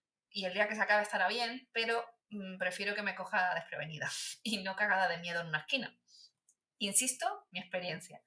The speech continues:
Empiezo a alejarme de las redes sociales, solo hago, digamos, eh, apariciones transaccionales, eh, o cuando tengo que anunciar algo, por ejemplo,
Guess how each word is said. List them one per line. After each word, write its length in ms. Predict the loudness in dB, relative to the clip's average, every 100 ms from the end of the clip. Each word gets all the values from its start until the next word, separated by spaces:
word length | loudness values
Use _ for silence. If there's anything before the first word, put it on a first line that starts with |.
| _ _ _ _ _ _ _ -2
Empiezo 400 | -2 2 4 6
a 40 |
alejarme 440 | 6 6 2 2
de 80 | 2
las 140 | 2 2
redes 220 | 0 0
sociales, 580 | -2 2 2 4 0 -6 -14 _ _ _ _ _ _ -8 2
solo 400 | 4 4 4 6
hago, 340 | 6 6 4 4
digamos, 460 | 0 -2 -2 -4 -2
eh, 340 | 0 0 0
apariciones 500 | 2 2 0 -4 -6
transaccionales, 840 | -2 -2 -2 -4 -2 2 4 4 0 -8 -20 -20 _ _
eh, 480 | -2 0 0 -2 -4 -2
o 280 | 2 2 2
cuando 260 | 0 0
tengo 240 | -4 -6 0
que 80 |
anunciar 420 | 0 0 -2 2 6
algo, 500 | 6 6 4 2 -2
por 120 | -6
ejemplo, 280 | -6 -4